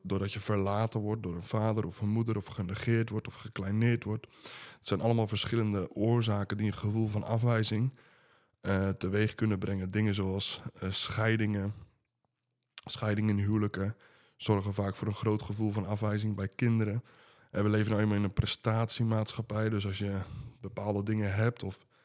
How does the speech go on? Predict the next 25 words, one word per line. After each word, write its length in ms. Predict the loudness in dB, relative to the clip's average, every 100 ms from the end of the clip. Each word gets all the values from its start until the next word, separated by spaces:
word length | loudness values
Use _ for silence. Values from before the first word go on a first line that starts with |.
| _ _ _
juist 280 | -2 0 2
niet 260 | 2 2
hebt, 280 | 0 -4 -4
dan 140 | -4 -2
heb 100 | -4
je 60 |
het 80 | -6
gevoel 360 | -6 -2 0 0
dat 160 | -2
je 120 | -4 -4
afgewezen 580 | -4 -2 0 2 2
wordt 140 | 0 0
door 100 | 0
de 60 |
rest 180 | -2 -2
van 100 | -2
de 60 | 0
maatschappij. 720 | 0 -2 -4 -6 -6 -6 -8 -12 -20 -20 -8
Sociale 480 | 0 2 2 2 0
status 420 | 0 0 0 -2
is 80 | -4
daarbij 280 | -4 -2 -2
een 60 |
heel 420 | -2 0 2 2
groot, 500 | 0 0 2 0 -2